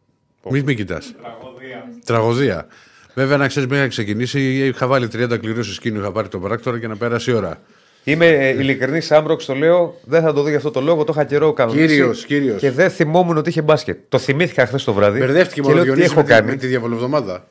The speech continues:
Speaker 1: Δεν
Speaker 3: Ναι.
Speaker 1: πιστεύω ότι είχε δύο back-to-back, ε,
Speaker 3: Μπερδεύτηκα.
Speaker 1: διαβολοβδομάδες.
Speaker 3: Και λέω, "Τι έχω κάνει;" λέω, "Αύριο έχει το μπάσκετ". Χθες ήταν η Πανούση μπροστά, έτσι.
Speaker 1: Αλλά, Άκη μου, δεν μπορεί να πατήσει πόδι,
Speaker 3: <coughs> Άσε, ρε.
Speaker 1: να γίνει έτσι.
Speaker 3: Μιλάς τώρα, θες να ανοίξω το στόμα μου.
Speaker 1: Εγώ, εγώ πάει παντού.
Speaker 3: Άσε τώρα.
Speaker 1: Ναι.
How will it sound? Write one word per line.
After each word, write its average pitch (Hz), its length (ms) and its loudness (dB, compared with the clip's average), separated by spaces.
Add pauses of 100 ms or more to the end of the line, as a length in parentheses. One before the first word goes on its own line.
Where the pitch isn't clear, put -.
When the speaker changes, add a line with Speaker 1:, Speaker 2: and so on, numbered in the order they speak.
(320)
Speaker 1:
Δεν 131 140 0
Speaker 3:
Ναι. 123 60 6
Speaker 1:
πιστεύω 135 240 0
ότι 131 120 -4
είχε 131 140 -2
δύο 123 300 0
back-to-back, 113 320 -4
ε, 110 160 0
Speaker 3:
Μπερδεύτηκα. 104 220 -2 (100)
Speaker 1:
διαβολοβδομάδες. 98 440 -2
Speaker 3:
Και 127 80 -2
λέω, 160 120 2
"Τι 185 180 -2
έχω 156 200 -4
κάνει;" 101 300 -6
λέω, 135 200 -2
"Αύριο 147 240 -4
έχει 165 80 -8
το 175 100 -8
μπάσκετ". 165 380 -6 (640)
Χθες - 300 -8
ήταν 98 220 -8
η 80 220 -14
Πανούση 92 280 -12
μπροστά, 78 240 -16
έτσι. 113 120 -2
Speaker 1:
Αλλά, 214 420 4 (380)
Άκη 180 280 0
μου, 208 360 -2 (300)
δεν 180 120 -2
μπορεί 139 280 0
να 139 140 2
πατήσει 127 500 0
πόδι, 180 420 4 (200)
Speaker 3:
<coughs> - 160 0
Άσε, 127 380 2
ρε. 117 100 -4
Speaker 1:
να 127 80 2
γίνει 143 240 2
έτσι. 127 160 2
Speaker 3:
Μιλάς 107 220 6
τώρα, 107 160 4
θες 110 160 0
να 104 60 2
ανοίξω 104 200 -2
το 95 60 2
στόμα 101 180 2
μου. - 400 -2
Speaker 1:
Εγώ, 127 180 -2
εγώ 175 140 0
πάει 190 200 0
παντού. 120 180 0
Speaker 3:
Άσε 131 360 4
τώρα. 78 320 -4
Speaker 1:
Ναι. 107 260 -8